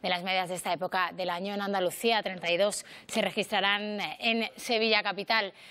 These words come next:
Vemos, eh, para las próximas jornadas, volvemos a la región, lo que va a ocurrir.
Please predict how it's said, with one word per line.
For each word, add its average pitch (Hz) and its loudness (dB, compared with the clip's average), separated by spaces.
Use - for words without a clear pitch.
Vemos, 302 4
eh, 302 6
para 277 6
las 254 -2
próximas 277 -2
jornadas, 269 4
volvemos 254 -2
a 262 0
la 240 4
región, 277 -2
lo 247 0
que 220 4
va 226 2
a 226 4
ocurrir. 247 2